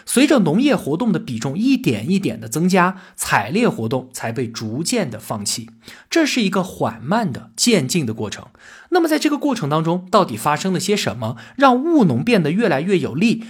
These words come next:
于是大家都逐渐的去种地了呢？大环境上的原因啊，是采猎的回报越来越少。随着我们智人的战斗力逐步提高，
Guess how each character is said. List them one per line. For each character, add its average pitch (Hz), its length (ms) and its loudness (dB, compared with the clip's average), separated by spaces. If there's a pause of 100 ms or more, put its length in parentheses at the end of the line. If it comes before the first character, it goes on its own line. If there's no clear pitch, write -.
(120)
于 135 180 2
是 180 160 2
大 180 180 4
家 127 360 -4
都 180 120 6
逐 143 360 -4
渐 214 200 -2
的 127 80 -4
去 117 200 -8
种 160 200 0
地 220 260 4
了 - 120 -4
呢？ - 200 -16 (760)
大 311 180 4
环 147 200 -2
境 175 120 0
上 170 200 0
的 127 60 -8
原 110 200 -6
因 120 140 -4
啊， 113 240 -6
是 - 180 2
采 110 320 -2
猎 190 180 4
的 117 80 -2
回 113 220 -2
报 - 360 0
越 180 260 4
来 107 160 -4
越 156 180 -2
少。 - 440 -10 (400)
随 285 180 4
着 370 100 8
我 254 140 6
们 143 120 0
智 254 160 -2
人 151 120 4
的 147 80 0
战 208 220 4
斗 160 120 4
力 135 140 0
逐 123 160 -4
步 175 160 0
提 - 160 -6
高， 139 240 2